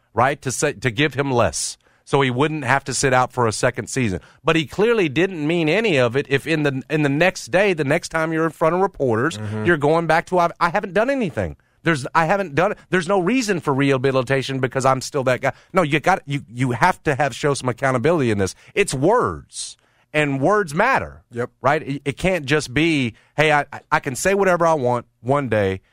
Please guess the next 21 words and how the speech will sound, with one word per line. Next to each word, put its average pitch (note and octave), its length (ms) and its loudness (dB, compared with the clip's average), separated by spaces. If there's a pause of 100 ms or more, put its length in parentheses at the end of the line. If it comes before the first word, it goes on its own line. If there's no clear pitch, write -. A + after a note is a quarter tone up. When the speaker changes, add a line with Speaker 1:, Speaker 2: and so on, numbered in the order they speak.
(260)
Speaker 1:
then, C3+ 200 0
and C3 240 -4
to B2+ 80 0
get C#3+ 220 -2
what C#3 160 2
I B2+ 80 4
want, C3+ 320 0
which B2 180 -4
is G#2+ 120 -4
less C3 260 0
of A2+ 100 -2
a, A2 40 2
a, A2 340 0
a, A2+ 60 0
a, A2 340 0
of G#2+ 160 0
a G#2 60 -2
suspension B2 520 -2
in F#2+ 120 -2
this F#2+ 140 -2
case, F2+ 320 -2